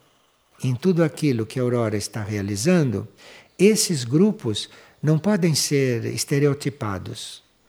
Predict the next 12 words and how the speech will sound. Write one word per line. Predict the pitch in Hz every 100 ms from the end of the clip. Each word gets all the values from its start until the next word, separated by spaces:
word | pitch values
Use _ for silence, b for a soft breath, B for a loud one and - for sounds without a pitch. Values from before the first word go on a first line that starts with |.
| b b b
Não | 156 170
são | - 196 170
grupos | 160 160 156 143 - b -
com | 147
pessoas | 156 143 160 147
todas | 160 147 143 123
iguais, | 117 110 95 98 - - - b b b -
senão | - 151
não | 185
servem | 180 - 165 131 120
para | 110 107
isso. | 104 101 -